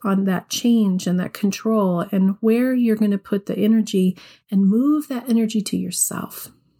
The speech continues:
To letting go of trying to change or control the impossible, that around you, and turn that attention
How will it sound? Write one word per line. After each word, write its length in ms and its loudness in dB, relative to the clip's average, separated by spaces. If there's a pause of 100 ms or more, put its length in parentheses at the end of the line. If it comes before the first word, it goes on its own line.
(720)
To 160 -2
letting 400 2
go 280 2
of 160 -4
trying 280 0
to 80 0
change 520 2 (100)
or 60 -4
control 760 -2 (300)
the 140 0
impossible, 840 -2 (960)
that 400 2
around 460 2
you, 220 -2 (920)
and 120 2
turn 260 2
that 140 2
attention 680 -2